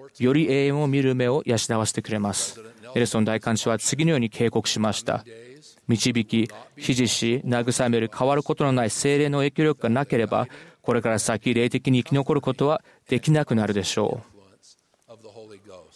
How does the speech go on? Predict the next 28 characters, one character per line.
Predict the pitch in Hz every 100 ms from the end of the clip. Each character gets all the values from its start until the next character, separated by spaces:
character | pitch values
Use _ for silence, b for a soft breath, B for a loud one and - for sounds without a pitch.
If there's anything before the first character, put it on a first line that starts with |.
| - _ _ _ _ _ _ _ _ _ -
と、 | 117 - - - 98 107 131 156 - 120 131 117
主 | 107 143
は | 120
全 | 107 127 120
地 | 117
を | 110 107
覆 | 107
い、 | 110 - - - - - - - -
多 | 131
く | 120
の | 110
人 | - 127
々 | 127 113
の |
心 | 107 120 131 120
を |
堅 | - 117 135
く | 143
な | 139
に | 131
す | 135
る | 127
災 | - 139
難 | 139 120
に |
つ | - 113
い |
て | - 98